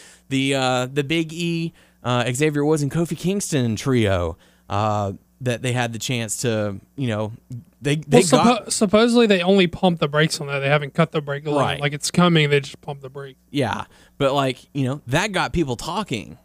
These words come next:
Speaker 1: like, instantly. Um, you know, there's just been so many things
Speaker 2: It's, it's
Speaker 1: that
Speaker 2: never been their strong suit. It's never been, it's at least,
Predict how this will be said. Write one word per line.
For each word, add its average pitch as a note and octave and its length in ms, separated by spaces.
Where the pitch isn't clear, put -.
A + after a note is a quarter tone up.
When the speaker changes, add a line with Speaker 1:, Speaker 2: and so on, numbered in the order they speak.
Speaker 1:
like, G#2+ 300
instantly. G2+ 720
Um, A2+ 560
you D3 120
know, A#2+ 100
there's F#3 260
just G#3 200
been F#3 200
so G3 220
many F3+ 160
things F#3 480
Speaker 2:
It's, C4 40
it's G#3+ 140
Speaker 1:
that B3 60
Speaker 2:
never C4 240
been A3+ 160
their G3 140
strong F3 360
suit. D3+ 300
It's D#3+ 220
never F#3+ 360
been, F3+ 220
it's - 380
at G3 100
least, A#3 540